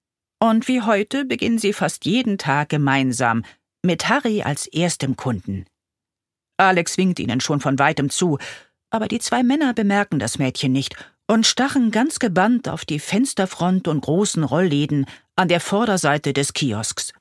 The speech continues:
„Was für eine Sauerei!“, hört Alex Harry empört ausrufen, und dann sieht sie es auch.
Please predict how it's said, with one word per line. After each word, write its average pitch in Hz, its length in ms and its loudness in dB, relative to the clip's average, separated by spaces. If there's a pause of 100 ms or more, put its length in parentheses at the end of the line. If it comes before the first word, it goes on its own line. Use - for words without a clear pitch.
(1200)
„Was 202 320 4
für 196 140 6
eine 180 200 4
Sauerei!“, 180 680 4 (640)
hört 160 300 0
Alex 139 480 -2
Harry 151 260 0
empört 135 460 -2
ausrufen, 143 640 -2 (400)
und 220 240 2
dann 220 340 2 (240)
sieht 214 280 0
sie 240 200 0
es 202 220 -2
auch. 123 480 -4